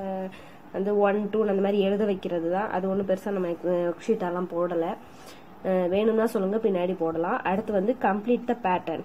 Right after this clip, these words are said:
Complete the pattern வந்து ஒரு சூப்பர் டாபிக். பாருங்க, complete the pattern வந்து இந்த மாதிரி வரைஞ்சிருக்கோம் வரிசையா. இப்ப வந்து ஒரு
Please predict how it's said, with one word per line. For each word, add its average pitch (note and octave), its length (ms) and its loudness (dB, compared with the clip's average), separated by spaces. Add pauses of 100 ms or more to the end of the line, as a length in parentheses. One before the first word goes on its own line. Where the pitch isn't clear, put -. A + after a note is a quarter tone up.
Complete C#4+ 460 2
the A#3 140 0
pattern G#3 420 0
வந்து G#3+ 400 2
ஒரு F3+ 200 -2
சூப்பர் A3 520 -6
டாபிக். G3 540 -2 (160)
பாருங்க, G#3 600 0
complete G#3 400 0
the - 140 0
pattern F#3 340 -4
வந்து F3 320 -2
இந்த A#3 200 0
மாதிரி A3+ 220 2
வரைஞ்சிருக்கோம் F#3+ 680 0
வரிசையா. E3+ 480 -4 (500)
இப்ப G#3 320 0
வந்து B3 420 0
ஒரு G3 260 0